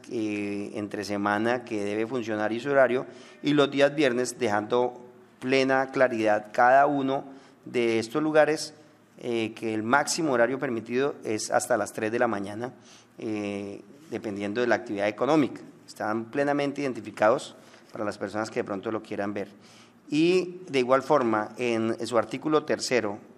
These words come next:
parágrafo segundo, faculta al comandante de estación de policía del municipio de Aguachica, el señor alcalde,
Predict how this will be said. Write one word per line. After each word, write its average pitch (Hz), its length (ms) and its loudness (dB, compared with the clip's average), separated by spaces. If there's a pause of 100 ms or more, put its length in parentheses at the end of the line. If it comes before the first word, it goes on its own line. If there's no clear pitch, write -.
(280)
parágrafo 120 640 2
segundo, 143 560 0 (640)
faculta 151 500 0
al 117 80 2
comandante 117 520 -2
de 151 80 0
estación 117 320 -2
de 131 100 -2
policía 113 460 0
del 123 100 0
municipio 113 440 -6
de - 20 0
Aguachica, 135 500 -2
el 127 120 -4
señor 117 260 -6
alcalde, 127 420 -2